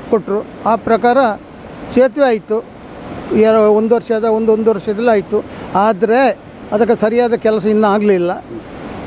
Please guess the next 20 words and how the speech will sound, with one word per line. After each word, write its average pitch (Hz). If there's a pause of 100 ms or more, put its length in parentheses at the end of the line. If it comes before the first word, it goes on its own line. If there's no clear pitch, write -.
(200)
ಇನ್ನೂ 247
ಮಾಡಲಿಲ್ಲ. 226
ಎರಡು 226
ಕಡೆಯಿಂದ 226 (300)
ರಸ್ತೆಗಳು 254
ಸರಿ 220
ಇಲ್ಲ. 208 (300)
ವಾಹನ 214 (380)
ರಿಕ್ಷಾ 214
ಹೊರತು, 233
ಬೈಕ್ 220
ಹೊರತು 226 (260)
ಬೇರೆ 233
ಓಮಿನಿ 247
ಸಹ 214
ಸರಿಯಾಗಿ 208
ಇಲ್ಲಿ 196
ತಿರುಗಿಸಿ 196
ಹೋಗ್ಲಿಕ್ಕೆ 202
ಆಗೋದಿಲ್ಲ. 185